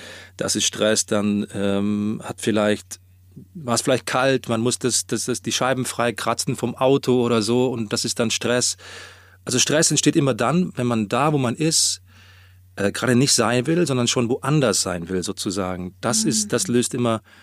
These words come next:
Speaker 1: immer Stress aus. Und Stress hat auch auf der anderen Seite nicht nur mit äußeren Faktoren zu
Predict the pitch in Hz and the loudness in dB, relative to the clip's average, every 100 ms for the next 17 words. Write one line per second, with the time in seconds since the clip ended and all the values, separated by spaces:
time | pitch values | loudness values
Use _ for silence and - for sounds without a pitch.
0 | - _ _ - 131 117 - 107 107 - | -20 _ _ 0 2 2 2 2 0 -2
1 | 92 87 - - - 165 - 160 - 139 | -4 -4 -2 -2 0 0 0 -2 0 0
2 | - 123 117 120 165 131 104 98 104 - | 0 -2 0 0 2 2 2 2 0 0
3 | 156 165 - - 120 - 107 - 120 151 | -2 -2 -8 -4 -4 -2 -4 0 2 2
4 | - 131 - 110 - 113 113 - | 2 -2 -6 -8 -6 -2 -2 -4